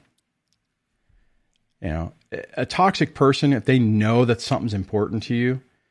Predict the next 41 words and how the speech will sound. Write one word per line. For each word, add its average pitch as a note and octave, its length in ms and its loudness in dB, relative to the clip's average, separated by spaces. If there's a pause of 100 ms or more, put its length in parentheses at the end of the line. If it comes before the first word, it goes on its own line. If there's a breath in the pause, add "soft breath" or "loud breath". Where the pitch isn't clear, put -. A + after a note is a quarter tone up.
(400)
th-, C3+ 140 -2
they D#3 180 2
don't B3 400 2
have D#3 300 2
a, G#2 360 0
a, B2 100 -2
a A2 40 0
real B2+ 240 2
sense A#2 320 -2
of F2+ 80 -4
logic. F#2 420 0
If E2 120 -10
they're B2 160 2
like, G#2 280 2
you G2+ 120 -2
know, F2+ 240 -4
"Ooh, B2 240 4
it's A2 140 0
just G#2 120 -6
spiteful, A2 560 -2
and F2+ 80 -4
I G#2 80 0
know C3 240 2
that A2+ 140 -6
this B2 180 -6
is G#2 180 -6 (320 loud breath)
a A2+ 60 0
thorn D#3+ 380 6
in C#3 80 6
their C3 160 4
side." A#2+ 560 4 (260)
Anyway, B2+ 220 0
so C#3 160 2
what C3+ 40 8
I'm C3+ 80 4
saying, D#3+ 220 4
all C3 120 6
as A2+ 100 2
well, A#2+ 240 4
is G#2 180 0
if, A#2 240 0